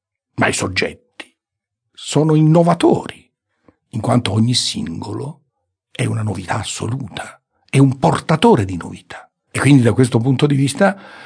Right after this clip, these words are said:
le regole possono essere cambiate, possono essere anche trasgredite,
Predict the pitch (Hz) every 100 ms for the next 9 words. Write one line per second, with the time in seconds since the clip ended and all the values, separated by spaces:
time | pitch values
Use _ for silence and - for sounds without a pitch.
0 | - 120 113 185 160 123 120 113 143 170
1 | 127 98 87 98 - - - - _ _
2 | _ _ _ _ _ _ _ 131 - 117
3 | 175 160 131 151 139 - 135 127 120 139
4 | 131 151 113 92 85